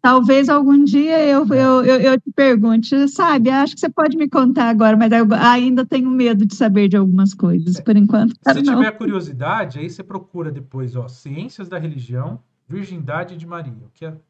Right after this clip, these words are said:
Speaker 2: o que os textos de Ciências da Religião dizem sobre isso. Aí você vai ver. O negócio é punk. Mas só
Speaker 1: Sim.
Speaker 2: quando você estiver preparada, tá?
Speaker 1: Tá,
Speaker 2: Bom,
Speaker 1: tá certo.
Speaker 2: vamos lá, gente.
Speaker 1: Tá.
Speaker 2: Po-,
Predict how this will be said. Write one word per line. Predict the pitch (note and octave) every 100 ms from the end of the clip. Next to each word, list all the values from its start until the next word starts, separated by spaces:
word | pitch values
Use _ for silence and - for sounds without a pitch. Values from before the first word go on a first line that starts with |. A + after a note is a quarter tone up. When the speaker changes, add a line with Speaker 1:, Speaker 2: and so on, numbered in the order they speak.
| _ _ _
Speaker 2:
o | A#2+
que | B2+
os | D#3
textos | - D3+ - B2
de |
Ciências | C3+ B2+
da | B2
Religião | B2 B2 B2+ C#3
dizem | A#2+ B2 B2+
sobre | B2+ B2 B2
isso. | - _ _ _ _ _ _
Aí | _ A#2
você | B2
vai | C#3+ C#3
ver. | B2 B2+ _
O | _ _
negócio | C3+ C#3 F3+
é |
punk. | - B2 - -
Mas | C#3+
só | F#3
Speaker 1:
Sim. | F3
Speaker 2:
quando | F3
você | G3
estiver | - F#3
preparada, | F#3 F#3+ E3 A2 G2+ _
tá? | - - _ _ _ _ -
Speaker 1:
Tá, | G3+ F#3+ F3 - _ -
Speaker 2:
Bom, | F3+
Speaker 1:
tá | -
certo. | F3+ C#3+ D3 - F#3+ - _ _ _ - - _ _ _ _
Speaker 2:
vamos | E3 G#3+
lá, | F3 C#3+
gente. | B2+ B2+ -
Speaker 1:
Tá. | G3+ - G#3 G#3+ - _ _ _ _ _ _ _ _ _ _ _ _ _ _ _ _
Speaker 2:
Po-, | B2+